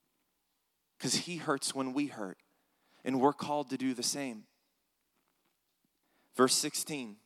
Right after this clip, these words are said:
"Live happily together in a spirit of harmony." Unity is another word for that. The N I V says, "Of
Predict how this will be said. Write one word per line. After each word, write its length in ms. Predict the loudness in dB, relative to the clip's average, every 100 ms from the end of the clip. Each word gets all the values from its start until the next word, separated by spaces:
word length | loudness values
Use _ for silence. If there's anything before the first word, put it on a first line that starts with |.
| _ _ _ -20 -10
"Live 220 | 6 6 8
happily 540 | 8 8 8 6 4
together 480 | 0 0 2 2 2
in 160 | 0
a 40 | 2
spirit 480 | 2 2 0 2 2
of 160 | 2
harmony." 880 | 0 2 6 6 6 2 0 -4 -10 _ _ _ _ _ _ _
Unity 520 | 2 6 6 4 2
is 100 | 0
another 340 | 0 -2 -2 -2
word 260 | -4 -4
for 160 | -4 2
that. 340 | 4 2 0
The 120 | 0
N 80 | 2
I 140 | 4 2
V 160 | 0
says, 320 | 0 0 -2
"Of 280 | 0 0 0